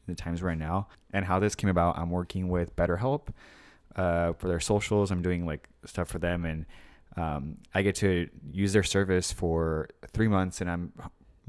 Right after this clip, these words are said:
I might continue, might not. You know, I'm, some people I think just need it for, like, a little bit.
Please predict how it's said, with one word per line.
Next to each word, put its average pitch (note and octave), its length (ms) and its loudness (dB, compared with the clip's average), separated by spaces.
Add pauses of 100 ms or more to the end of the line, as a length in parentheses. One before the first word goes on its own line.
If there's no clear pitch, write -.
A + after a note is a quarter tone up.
(120)
I - 40 -8
might F2+ 180 -2
continue, F#2+ 400 2
might F2+ 240 2
not. D#2+ 280 -4
You E2+ 60 -4
know, E2 140 -2
I'm, D#2 140 -4 (100)
some G2+ 180 -4
people G2+ 220 0
I F#2 80 4
think F2 160 -4
just F#2 140 -8
need E2+ 80 -4
it D2+ 100 -10
for, - 100 -20
like, - 140 -14
a - 40 -10
little C#3 180 4
bit. C3 280 2